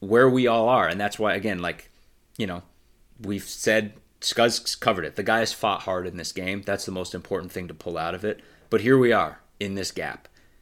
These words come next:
coming into this final week where, like Sam said, the focus is on what's gonna happen on Sunday or Monday. Because make no mistake, I mean, you can look at our reactions on Twitter. You can look at, ev-, uh,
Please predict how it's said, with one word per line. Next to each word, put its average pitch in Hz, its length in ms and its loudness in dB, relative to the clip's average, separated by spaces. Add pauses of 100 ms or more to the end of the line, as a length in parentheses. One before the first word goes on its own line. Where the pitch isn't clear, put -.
(340)
coming 110 280 0
into 104 220 -2
this 98 180 -4
final 92 400 -6
week 104 320 -8
where, 98 440 -2
like 98 180 -4
Sam 92 240 -8
said, 92 300 -2
the 90 100 -10
focus 98 580 -4
is 123 140 -2
on 85 440 -8 (340)
what's 101 300 0
gonna 120 220 -2
happen 101 380 -4
on 95 180 -6
Sunday 92 400 -4
or 90 100 -2
Monday. 98 420 -2 (840)
Because 110 400 0
make 110 460 2
no 143 180 2
mistake, 127 640 -2
I 95 40 -14
mean, 95 300 -8 (300)
you 147 140 4
can 143 140 4
look 139 160 4
at 110 80 4
our 104 140 4
reactions 98 520 -2
on 82 160 -10
Twitter. 120 380 0
You 120 180 -2
can 123 160 -2
look 104 140 -4
at, 90 140 -8 (180)
ev-, 123 240 2
uh, 110 120 0